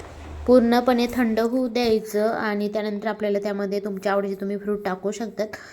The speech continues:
तर इथं मी डाळिंब आणि ॲपल कट करून टाकलेलं आहे, तुम्हाला जे आवडत असेल ते टाकू शकतात. आणि त्यानंतर एक थोड्या वेळ फ्रीजमध्ये ठेवायचं थंड होण्यासाठी आणि थंड झाल्यानंतर याची टेस्ट ना एकदम अप्रतिम लागते, खायलाही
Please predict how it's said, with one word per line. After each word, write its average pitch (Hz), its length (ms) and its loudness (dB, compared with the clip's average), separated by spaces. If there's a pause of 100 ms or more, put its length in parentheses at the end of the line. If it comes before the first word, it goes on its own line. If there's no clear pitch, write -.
(220)
तर 214 60 2
इथं 220 280 0
मी 214 160 -2
डाळिंब 202 400 0
आणि 202 200 -2
ॲपल 202 340 -2
कट 208 200 -2
करून 208 340 -2
टाकलेलं 208 480 -2
आहे, 214 300 -4
तुम्हाला 196 340 -2
जे 190 120 -2
आवडत 196 280 0
असेल 196 260 -6
ते 202 40 -4
टाकू 190 320 -4
शकतात. 208 380 -4 (440)
आणि 214 240 -2
त्यानंतर 254 440 2
एक 233 240 0 (220)
थोड्या 226 260 2
वेळ 220 180 4
फ्रीजमध्ये 220 500 2
ठेवायचं 233 460 2
थंड 220 220 4
होण्यासाठी 208 600 0
आणि 208 240 -2
थंड 214 220 0
झाल्यानंतर 226 580 2 (400)
याची 220 220 0
टेस्ट 233 400 4
ना 220 100 -2 (100)
एकदम 208 360 -4
अप्रतिम 220 560 -2
लागते, 220 440 0
खायलाही 214 460 2